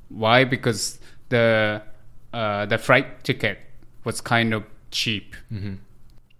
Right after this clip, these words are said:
Speaker 1: So I don't know after covid,
Speaker 2: Mm-hmm.
Speaker 1: it's gonna be same
Speaker 2: Mm-hmm.
Speaker 1: price, but I don't think it's still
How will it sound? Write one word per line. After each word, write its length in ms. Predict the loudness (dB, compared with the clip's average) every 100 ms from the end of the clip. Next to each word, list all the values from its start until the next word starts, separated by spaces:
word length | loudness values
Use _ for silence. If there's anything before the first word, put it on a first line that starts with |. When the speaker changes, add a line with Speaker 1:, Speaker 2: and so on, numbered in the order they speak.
| -16
Speaker 1:
So 260 | -6 -2 0
I 140 | 2
don't 200 | 4 4
know 220 | 4 2 2
after 360 | 0 -2 -6
covid, 560 | -6 -6 -4 -2 -4 -4 -14 -20 -12
Speaker 2:
Mm-hmm. 220 | -10 -10 -12 -10
Speaker 1:
it's 140 | -8 2
gonna 220 | 4 4
be 140 | 2
same 640 | 0 2 2 2 0 -4 -8
Speaker 2:
Mm-hmm. 360 | -10 -8 -10 -8
Speaker 1:
price, 400 | 0 2 2 -2
but 560 | 0 4 6 4 -2 -12 -20 -18 -20 -20 -20 -2
I 120 | 4
don't 200 | 4 4
think 120 | 2 0
it's 160 | 0
still 380 | 0 2 2